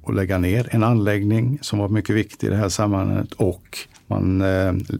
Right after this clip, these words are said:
tillät internationella inspektioner av sina anläggningar för att tillförsäkra att de fö-, höll det här avtalet.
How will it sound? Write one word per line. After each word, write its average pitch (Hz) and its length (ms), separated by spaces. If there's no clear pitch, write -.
tillät 87 580
internationella 90 640
inspektioner 98 680
av 82 280
sina 85 320
anläggningar 85 560
för 95 180
att 90 100
tillförsäkra 90 600
att - 60
de 92 160
fö-, 107 240
höll 107 260
det 87 80
här 85 160
avtalet. - 520